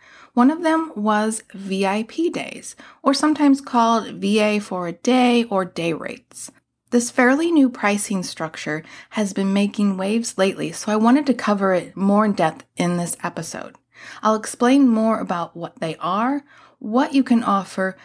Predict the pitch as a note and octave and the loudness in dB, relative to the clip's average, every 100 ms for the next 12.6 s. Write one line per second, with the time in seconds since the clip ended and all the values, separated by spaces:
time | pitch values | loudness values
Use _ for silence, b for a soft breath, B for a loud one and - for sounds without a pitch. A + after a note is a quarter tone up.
0 | b - F3+ - F#3+ C4 C#4 B3 F#3+ - | b -10 -10 -4 2 4 2 -2 -6 -6
1 | - F3+ F3 F3 F3+ F3+ G3+ G#3+ F3 - | -10 -8 -6 -6 -6 -2 2 2 0 -6
2 | F3 E3 D#3+ D#3+ - - E3+ D#3+ D2 - | -6 -4 -4 -8 -14 -10 -8 -6 -8 -12
3 | _ _ _ B B - C#4 C4+ C4+ D4 | _ _ _ B B -2 2 4 2 0
4 | E4 G#4 _ - G3+ G3+ G3 G3 G3 E3+ | -2 -2 _ 0 2 4 0 -2 -4 -4
5 | D#3 - - - - - - _ _ B | -6 -6 -10 -10 -6 -6 -8 _ _ B
6 | B B C4 C#4 C4 - D#4 D#4+ - G3 | B B 2 2 0 0 0 0 -2 -2
7 | E3 - - - b b b - A3+ G#3 | -2 -8 -16 -18 b b b -2 -2 0
8 | - G#3 G#3 G3+ - F#3+ F3+ G#3+ F3 E3 | 2 4 4 2 0 -4 -2 -6 -6 -8
9 | - E3 F#3+ D4+ - B3+ B3 A#3 - A3+ | -6 -2 0 0 0 0 0 -2 -4 -2
10 | A3 - B3 B3+ B3 A#3 C4+ C#4+ C#4 C4 | -2 2 2 4 2 4 4 4 2 0
11 | - A#3 A#3+ A#3 - F3+ F3+ - D#3+ E3+ | 0 4 4 2 -2 -4 -4 -6 -6 -6
12 | D3 - - - - | -6 -6 -10 -16 -16